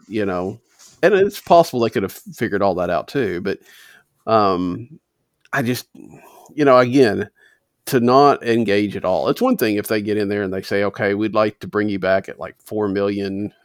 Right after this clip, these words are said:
you know, spread it out over a couple years, or,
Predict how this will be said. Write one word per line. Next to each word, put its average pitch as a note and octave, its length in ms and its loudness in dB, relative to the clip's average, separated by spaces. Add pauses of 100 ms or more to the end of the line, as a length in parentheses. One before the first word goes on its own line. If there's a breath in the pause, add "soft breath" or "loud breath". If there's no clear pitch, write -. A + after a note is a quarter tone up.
you A2+ 100 -2
know, F#2 320 -4
spread - 300 0
it A2+ 120 2
out G#2+ 180 2
over G2+ 180 -2
a G2 60 -4
couple F#2 240 -10
years, G#2 480 -2
or, F2+ 180 -6